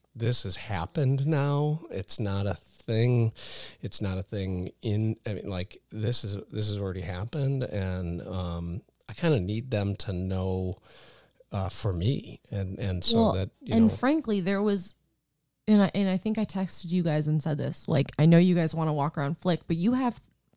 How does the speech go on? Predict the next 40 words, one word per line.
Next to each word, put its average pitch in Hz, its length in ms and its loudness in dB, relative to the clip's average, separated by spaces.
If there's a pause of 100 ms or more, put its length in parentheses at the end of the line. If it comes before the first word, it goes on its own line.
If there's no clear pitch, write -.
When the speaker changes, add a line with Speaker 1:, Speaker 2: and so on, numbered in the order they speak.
(140)
Speaker 2:
three 208 280 8
incredibly 190 920 2
anxious 170 520 0
kids 180 460 -4
sitting 160 300 4
at 160 80 0
home 151 220 -2
right 185 160 -4
now. 226 160 -4
I 170 100 -4
mean, 180 180 -2 (500)
the 196 80 2
three 170 360 2
of 220 120 6
us 220 220 2
were 196 140 2
just - 480 -4 (300)
sitting 190 360 4
there 214 260 4
on 160 160 -2
the 202 80 -4
couch 156 400 -6
with 180 140 0
Alex - 560 -2 (560)
and 190 260 6
just 180 240 0
going, 170 280 4 (340)
"What 180 400 -6
could 220 160 6
it - 100 2
possibly 151 640 0
be?" 196 340 4
And, - 140 8
Speaker 1:
Right. 117 140 8
Speaker 2:
and 190 240 8
no 190 160 6
one 240 240 2
wanted 190 340 0
to 185 140 -4
say, 160 500 0